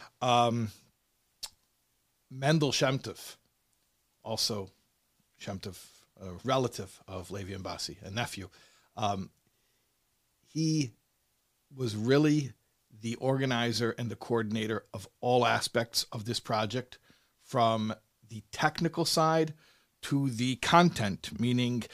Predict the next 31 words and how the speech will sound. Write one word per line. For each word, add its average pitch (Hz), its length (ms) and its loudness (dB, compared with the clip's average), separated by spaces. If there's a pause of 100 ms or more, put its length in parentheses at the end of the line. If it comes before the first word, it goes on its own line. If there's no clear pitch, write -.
(200)
class 143 340 2
preparation 127 800 2
and 104 140 -6
coordinating 113 520 -2
with 104 180 -6
our 98 100 -4
research 139 540 2
team, 123 240 2
which 110 180 -2
I'll 104 100 2
mention 110 340 2
in 107 60 2
a 104 60 2
moment, 117 500 0 (460)
and 113 320 -2
helping 123 340 2
me 120 120 2
to - 100 -12
prepare 123 440 4
for - 140 -2
these 107 360 -2
shiurim 147 540 6
and 110 120 2
being 123 200 0
my 113 140 -2
chavrusa 131 640 2
and 104 100 0
my 104 140 -4
handler, 139 640 6 (500)
and, 113 480 0
uh, 110 360 0